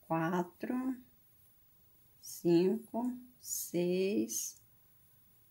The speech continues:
e sete ponto alto. Uma casinha vazia. E vou preencher aqui, ó, com meus dez ponto alto até chegar aqui, ó.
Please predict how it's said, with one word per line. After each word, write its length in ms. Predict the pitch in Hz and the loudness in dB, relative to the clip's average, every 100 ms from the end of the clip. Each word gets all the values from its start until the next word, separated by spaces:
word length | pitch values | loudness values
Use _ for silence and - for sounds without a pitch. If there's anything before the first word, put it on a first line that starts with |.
| - - - - - - - - - - 214 | -20 -20 -20 -20 -20 -20 -20 -20 -20 -8 2
e 40 | |
sete 460 | - - 226 240 - | 6 12 10 10 4
ponto 320 | 226 226 233 | 6 6 4
alto. 320 | 202 - - - - - _ - _ - _ - - - - - - - - - - - | 2 2 -6 -20 -20 -20 _ -20 _ -20 _ -20 -20 -20 -20 -20 -20 -20 -20 -20 -18 0
Uma 260 | 196 214 220 | 4 8 8
casinha 600 | 214 190 180 185 180 196 | 8 6 8 8 8 8
vazia. 680 | 220 226 220 214 233 277 302 - - _ _ - - - - - - - - - - - - - - | 10 10 8 4 6 6 4 -8 -20 _ _ -20 -20 -20 -20 -20 -20 -20 -20 -20 -20 -20 -20 -20 -2
E 100 | 262 | 4
vou 240 | 269 262 262 | 8 10 8
preencher 540 | 254 254 269 - 233 | 8 8 6 8 10
aqui, 260 | 226 226 226 | 10 10 6
ó, 60 | |
com 100 | 226 | 6
meus 300 | 254 233 233 | 6 8 8
dez 340 | 214 240 269 - | 12 12 12 10
ponto 400 | - 262 277 285 | 6 4 6 10
alto 240 | 226 220 | 10 10
até 220 | 214 226 | 6 8
chegar 400 | - - 240 254 | 6 6 6 6
aqui, 320 | 269 - 170 | 6 4 -2
ó. 40 | - | -2